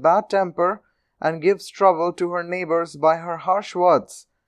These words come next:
The prophet said, "There is no good in her, and her place is in hell." Abu Darda said, "I heard the prophet say, 'The first of what will be placed in the balance is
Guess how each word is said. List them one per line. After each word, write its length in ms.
The 80
prophet 400
said, 240
"There 140
is 160
no 160
good 260
in 140
her, 320
and 180
her 120
place 360
is 140
in 140
hell." 340
Abu 220
Darda 540
said, 320
"I 400
heard 420
the 240
prophet 400
say, 360
'The 80
first 420
of 160
what 260
will 200
be 140
placed 460
in 80
the 220
balance 500
is 420